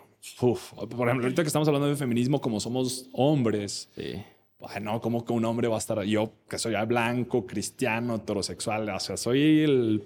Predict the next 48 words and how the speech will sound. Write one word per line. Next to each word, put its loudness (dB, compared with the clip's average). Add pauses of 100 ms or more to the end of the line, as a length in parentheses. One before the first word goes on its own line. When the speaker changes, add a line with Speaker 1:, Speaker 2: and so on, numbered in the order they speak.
(100)
Speaker 1:
patriarcado 2
materializado, -2
por -2
Speaker 2:
Yo 2
no 2
Speaker 1:
así -2
Speaker 2:
soy 4
Speaker 1:
decirlo. 2
Speaker 2:
tan 0
privilegiado, 2
pero -4
no -2
soy 4
tan -4
blanco. -4
Ahí -4
tengo -2
un 0
punto. 2
<laughs> -10
Speaker 1:
Ahí 2
está, 2
ajá, 4
exacto. 0
También 2
está 2
esta 0
escala 0
del, -2
del 0
privilegio, 0
de -4
Speaker 2:
Sí. -8
Speaker 1:
esta 0
extraña -2
epistemología 0
que -6
según -2
tus -4
genitales 0
puedes, -2 (420)
este, -4
conocer -2
cosas -2
o -8
no. -10 (100)
Pero -2
bueno. -2